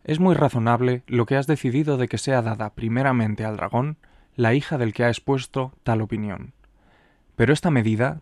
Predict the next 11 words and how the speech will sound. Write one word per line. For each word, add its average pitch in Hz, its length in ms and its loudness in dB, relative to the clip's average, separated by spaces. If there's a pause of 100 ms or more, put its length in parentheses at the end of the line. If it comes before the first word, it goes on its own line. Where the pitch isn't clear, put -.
(100)
terminaría 117 480 0
por 151 160 2
resultar 127 540 0
una 127 200 0
desgracia 123 460 0
para 110 220 -2
ti 165 240 -4 (100)
y - 100 -2
para 110 200 -2
tu 110 100 -6
reino. 110 440 -6